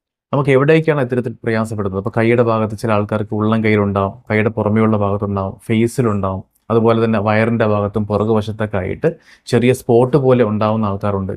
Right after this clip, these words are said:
ചില പോ-, രീതിയിൽ ഇങ്ങനെ പൊള്ളി ഇളകി വരുന്ന പോലെ തന്നെ സോറിയാസിസ് ഇഷ്യൂസ് ഉള്ള ആൾക്കാരുണ്ട്. എന്നാൽ അവിടെയൊക്കെ നമുക്ക് ഈ ഒരു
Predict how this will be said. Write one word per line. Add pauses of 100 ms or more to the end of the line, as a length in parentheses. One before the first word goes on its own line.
ചില
പോ-, (180)
രീതിയിൽ
ഇങ്ങനെ (160)
പൊള്ളി
ഇളകി
വരുന്ന
പോലെ
തന്നെ (360)
സോറിയാസിസ്
ഇഷ്യൂസ്
ഉള്ള
ആൾക്കാരുണ്ട്. (460)
എന്നാൽ (160)
അവിടെയൊക്കെ
നമുക്ക്
ഈ
ഒരു